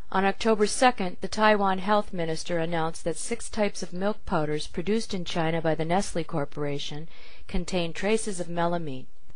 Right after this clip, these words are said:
Nestle has announced that it will begin a recall of milk products in China.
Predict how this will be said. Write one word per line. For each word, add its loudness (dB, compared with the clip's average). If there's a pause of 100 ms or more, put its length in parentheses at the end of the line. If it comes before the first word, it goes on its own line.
Nestle 4
has 4
announced 0
that 2
it 2
will 0
begin 0
a 0
recall 0
of -2
milk 0
products -2
in -4
China. -2